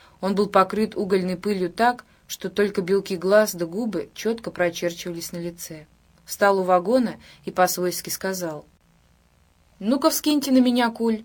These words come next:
Ребята замешкались. «Взваливайте, да поживей, пока у нас перекур», — приказал он. Ребята вчетвером поднатужились, подняли мешок и уложили его на широкие, налитые чугунной силой плечи неожиданного помощника.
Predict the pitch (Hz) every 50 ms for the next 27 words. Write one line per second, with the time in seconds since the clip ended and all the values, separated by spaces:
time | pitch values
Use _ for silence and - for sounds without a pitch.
0 | - - _ _ _ _ _ _ - 180 180 175 180 185 180 180 185 170 180 185
1 | 185 185 170 165 - - - 156 151 151 - - - _ _ _ _ _ _ -
2 | 185 180 190 226 311 330 330 262 208 175 165 - - 165 175 170 - 196 185 202
3 | 233 233 233 226 196 160 - - - _ _ _ _ - 185 185 - 190 185 185
4 | 185 180 - - 190 180 196 190 190 - 175 160 - - - - - - 165 160
5 | 160 165 160 156 156 151 143 - - - _ _ _ _ - - - - - _
6 | - 202 220 214 294 330 330 285 262 - - 208 - 202 208 220 220 220 220 202
7 | 180 180 175 170 170 175 247 269 262 254 220 208 214 - - - _ _ _ _
8 | _ _ _ - 214 233 226 202 208 190 190 190 185 175 175 - - 269 277 269
9 | - - 220 214 196 190 190 180 196 240 233 220 208 190 196 190 185 175 - -
10 | 175 180 202 240 226 233 - 170 160 160 170 175 185 202 240 247 240 214 190 -
11 | - 180 170 196 208 196 185 170 175 - - 196 196 180 170 - 165 160 185 214
12 | 214 - 196 180 170 165 160 156 175 180 170 180 170 170 170 170 - 175 175 180
13 | 170 160 147 - - 156 - - - -